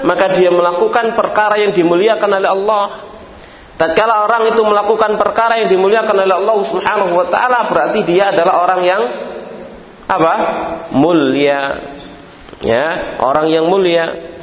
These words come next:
Dia melakukan apa yang dimuliakan oleh Allah, maka berarti dia adalah orang yang dimuliakan oleh Allah Subhanahu wa taala.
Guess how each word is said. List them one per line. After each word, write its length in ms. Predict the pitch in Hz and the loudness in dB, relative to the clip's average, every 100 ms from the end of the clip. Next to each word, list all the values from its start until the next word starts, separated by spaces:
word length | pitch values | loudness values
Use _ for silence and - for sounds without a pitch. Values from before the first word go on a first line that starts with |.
| - | -2
Dia 160 | 143 160 | 2 2
melakukan 480 | 165 175 214 202 190 | 2 2 2 2 2
apa 240 | 220 196 | 2 2
yang 160 | 190 175 | 2 2
dimuliakan 480 | 185 208 185 175 165 | 4 2 2 2 2
oleh 80 | |
Allah, 300 | 170 165 233 277 - - - | 0 2 0 0 -4 -10 -2
maka 240 | 156 180 | 0 2
berarti 320 | 151 160 185 | 2 2 2
dia 160 | 160 185 | 2 2
adalah 320 | 175 170 190 | 4 2 2
orang 160 | 185 185 | 2 2
yang 80 | 170 | 2
dimuliakan 560 | 160 160 165 180 160 | 2 4 4 2 2
oleh 240 | 143 139 127 | 0 0 0
Allah 200 | 151 131 | 0 -2
Subhanahu 560 | 120 123 135 123 110 101 | -2 -6 -2 -2 -2 -2
wa 0 | |
taala. 360 | 85 85 71 | -2 0 -4